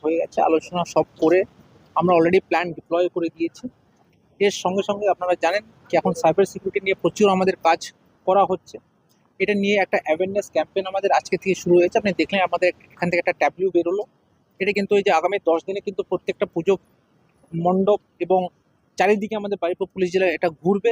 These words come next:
ঘুরে ঘুরে মানুষকে সচেতন করবে। এছাড়া আপনারা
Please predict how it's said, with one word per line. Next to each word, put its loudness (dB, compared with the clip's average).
ঘুরে 2
ঘুরে 0
মানুষকে -8
সচেতন -2
করবে। 0
এছাড়া 2
আপনারা 0